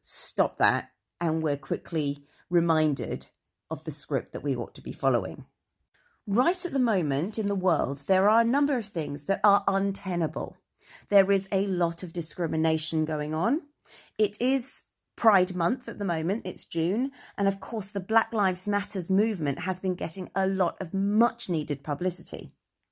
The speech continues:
There's also issues such as climate change, which has moved from being a bit of a,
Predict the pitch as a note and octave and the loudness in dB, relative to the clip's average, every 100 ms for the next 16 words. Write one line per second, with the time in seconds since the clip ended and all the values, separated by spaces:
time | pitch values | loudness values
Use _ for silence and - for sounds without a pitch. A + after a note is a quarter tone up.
0 | _ - - - - - - D#4+ F#4 G#4 | _ -20 -20 -20 -20 -14 2 4 4 2
1 | - - G#3 G3 F3 E3 E3+ F#3 E3+ - | 0 2 0 2 0 0 -2 -2 -4 0
2 | D4 A3+ - - - C3+ F3+ F3 G3 G#3 | 2 2 0 -4 -4 -2 -2 -2 0 2
3 | G#3+ A#3+ A#3 - G3 F#3 F3+ E3+ E3 E3 | 2 0 -2 -6 -4 0 2 2 2 0
4 | F3 E3 E3 E3 D#3+ | 0 0 4 4 4